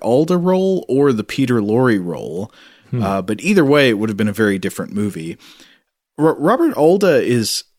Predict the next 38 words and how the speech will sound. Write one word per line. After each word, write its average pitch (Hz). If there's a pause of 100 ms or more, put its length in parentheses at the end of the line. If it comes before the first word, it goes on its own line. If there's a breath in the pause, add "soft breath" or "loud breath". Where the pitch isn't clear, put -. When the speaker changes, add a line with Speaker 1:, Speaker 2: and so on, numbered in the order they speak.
(760)
Speaker 1:
giving 170
a 117
strangely 175
variable 113
performance 92
in, 85
in 98
this 87
movie. 80
Uh, 90
and 101
I, 104
I 120
guess 156
the 117
role 104
itself 98
is 90
strangely 92
variable. 90 (400 loud breath)
Sometimes 208
he's, 123
like 113
I 117
said, 110
he's 113
Clark 113
Gable. 120
He's, 107
sometimes 123
he's 107
a 98
smooth, 117
rascally 101
con 104
man 98
with -
this -